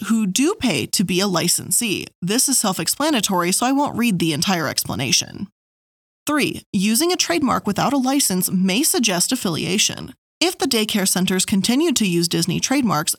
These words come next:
people may naturally think that the daycare centers are affiliated with Disney, when in fact, they're not.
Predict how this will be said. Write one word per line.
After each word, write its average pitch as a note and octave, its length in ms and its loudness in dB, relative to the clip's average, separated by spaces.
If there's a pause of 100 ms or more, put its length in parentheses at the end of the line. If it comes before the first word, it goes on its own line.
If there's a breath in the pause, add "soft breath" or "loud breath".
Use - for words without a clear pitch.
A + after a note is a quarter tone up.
people A3 280 0
may A#3 120 2
naturally F3+ 480 0
think A#3 300 -2
that F#3+ 140 -2
the F#3+ 80 -2
daycare G3 400 0
centers G3 400 0
are F3+ 160 0
affiliated F3+ 500 0
with E3 220 -4
Disney, A#3 480 0
when F3 180 0
in E3 100 0
fact, C4+ 460 0
they're A3+ 180 0
not. - 380 -2